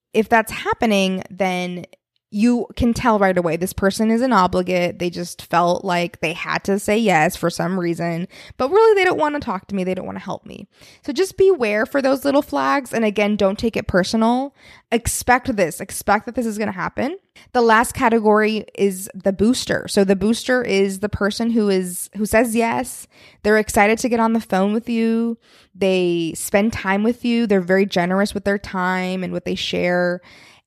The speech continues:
And what's really cool about the booster is that, you know,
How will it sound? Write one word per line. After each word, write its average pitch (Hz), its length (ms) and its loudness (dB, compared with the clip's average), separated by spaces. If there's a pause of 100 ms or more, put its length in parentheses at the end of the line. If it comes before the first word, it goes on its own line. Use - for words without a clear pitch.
And 202 300 0
what's 214 200 0
really 247 240 2
cool 240 300 0
about 185 400 2
the 190 100 -2
booster 185 640 -2
is 175 240 -4
that, 175 460 -2 (180)
you 202 140 0
know, 170 320 0